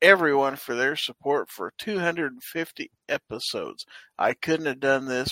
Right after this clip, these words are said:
without you guys out in the audience. I truly appreciate everything you do. So thanks for the Gorn sent in. Thanks for the comments out there. And a special thanks to all of my channel members out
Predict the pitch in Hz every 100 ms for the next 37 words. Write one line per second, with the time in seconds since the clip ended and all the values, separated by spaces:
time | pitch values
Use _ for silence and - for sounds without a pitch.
0 | - 117 120 113 107 - 113 120 117 110
1 | 110 120 101 117 110 101 104 92 82 -
2 | 226 120 - - - 160 175 143 120 110
3 | - 117 117 127 113 - _ _ _ -
4 | 120 117 117 - 113 110 104 101 78 60
5 | - - - - _ - 120 110 156 170
6 | - - 151 127 127 143 160 160 - 165
7 | 160 151 160 165 - 151 160 - 143 110
8 | - 139 180 180 165 170 - 139 147 160
9 | - 113 165 220 _ - - _ _ -
10 | 127 160 160 139 - 175 226 - 147 151
11 | 156 165 - - 180 185 151 165 160 -
12 | 202 240 123 107 104 104 101 107 107 110